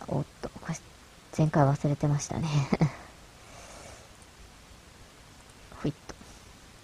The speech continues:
と。はい、感想戦していきます。今回ちょっと、えー、まあ、居飛車やってみました。で、まあ、角換わりになりまして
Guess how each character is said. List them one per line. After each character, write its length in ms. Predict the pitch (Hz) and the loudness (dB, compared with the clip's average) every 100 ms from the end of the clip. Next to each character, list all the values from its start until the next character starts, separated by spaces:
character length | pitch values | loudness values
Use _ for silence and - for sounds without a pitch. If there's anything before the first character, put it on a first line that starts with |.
| - - - - - - | -20 -20 -20 -20 -12 0
と。 40 | |
は 100 | 147 | 0
い、 40 | - | 0
感 180 | - 151 | -2 -2
想 100 | 156 | 0
戦 200 | 147 151 | 2 2
し 60 | - | 2
て 100 | - | -2
い 60 | |
き 120 | - | 4
ま 160 | 151 151 | 6 6
す。 380 | - - - - - - - - - - - | 4 -6 -14 -16 -14 -12 -10 -10 -12 -16 -2
今 160 | - 233 | 2 8
回 240 | 180 143 | 12 12
ち 120 | - | 10
ょ 20 | - | -2
っ 20 | - | -2
と、 140 | - - - - | -2 -4 -20 0
え 380 | 135 127 127 127 | 4 4 4 4
ー、 40 | |
ま 80 | 135 | 6
あ、 20 | |
居 80 | 131 | 6
飛 60 | 139 | 8
車 60 | |
や 80 | 139 | 6
っ 20 | |
て 160 | - 123 | 4 2
み 140 | 123 | 4
ま 120 | 123 127 | 2 2
し 100 | - | -2
た。 120 | - - - - - - - - - - - - | -6 -10 -12 -20 -20 -20 -20 -20 -20 -20 -18 2
で、 160 | 156 143 | 4 6
ま 80 | |
あ、 40 | 156 | 4
角 260 | 151 185 | 2 10
換 40 | 190 | 12
わ 120 | 185 | 12
り 100 | 190 | 12
に 100 | 185 | 10
な 120 | 185 | 8
り 100 | 190 | 8
ま 160 | 196 208 | 6 4
し 100 | - | 2
て 380 | - 160 147 | 4 6 8